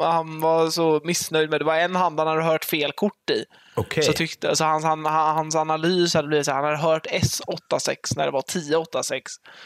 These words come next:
Speaker 1: Och vi var inte
Speaker 2: Aha.
Speaker 1: riktigt överens i den situationen om hur han spelade. Det var inte så konstigt när vi trodde att brädan var lite olika.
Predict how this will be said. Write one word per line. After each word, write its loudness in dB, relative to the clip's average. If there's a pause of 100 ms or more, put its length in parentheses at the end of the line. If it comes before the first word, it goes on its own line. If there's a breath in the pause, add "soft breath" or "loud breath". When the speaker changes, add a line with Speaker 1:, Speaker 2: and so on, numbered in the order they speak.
(160 loud breath)
Speaker 1:
Och 0
vi 4
var 0
inte 2
Speaker 2:
Aha. 4
Speaker 1:
riktigt -2
överens 0
i 2
den -2
situationen -4
om -6
hur -6
han -12
spelade. -2
Det 0
var 4
inte -2
så -2
konstigt 0
när 2
vi 0
trodde 0
att -4
brädan 0
var 2
lite -2
olika. -4